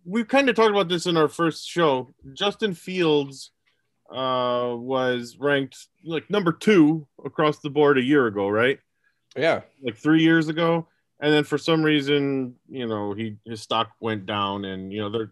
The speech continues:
Speaker 1: maybe there's something about, uh, I've heard something about epilepsy or something. I don't know what, what,
Speaker 2: Yeah,
Speaker 1: what
Speaker 2: it's probably runs in the family, and he had it a while back, but he hasn't had an episode in forever, and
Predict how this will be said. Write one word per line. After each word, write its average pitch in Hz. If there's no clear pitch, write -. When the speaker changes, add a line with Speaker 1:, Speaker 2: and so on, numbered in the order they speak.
Speaker 1:
maybe 120
there's 110
something 113
about, 104
uh, 101
I've 110
heard 123
something 131
about 107
epilepsy 139
or 160
something. 160
I 139
don't 104
know 95
what, 98
what, 107
Speaker 2:
Yeah, 107
Speaker 1:
what 110
Speaker 2:
it's 110
probably 131
runs 117
in 113
the 110
family, 110
and 107
he 107
had 110
it -
a 101
while 98
back, 113
but 101
he 104
hasn't 107
had 107
an 95
episode 104
in 98
forever, 101
and 85